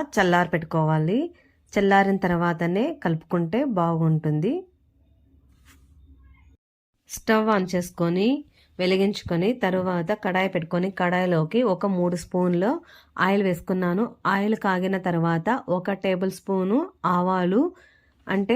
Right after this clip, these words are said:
సాసవులు వేసుకున్నాను. తర్వాత హాఫ్ టేబుల్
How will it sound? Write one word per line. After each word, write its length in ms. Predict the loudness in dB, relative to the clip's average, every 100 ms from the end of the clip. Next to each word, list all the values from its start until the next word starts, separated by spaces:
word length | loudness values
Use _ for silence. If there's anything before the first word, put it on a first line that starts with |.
| 0
సాసవులు 500 | 0 0 0 0 2 0 0
వేసుకున్నాను. 640 | -2 -2 -2 0 0 0 -2 -2
తర్వాత 500 | -2 0 -2 -2 -2 -4 -6 -20 _ _ -4 -2
హాఫ్ 200 | -2 -2
టేబుల్ 240 | -4 -4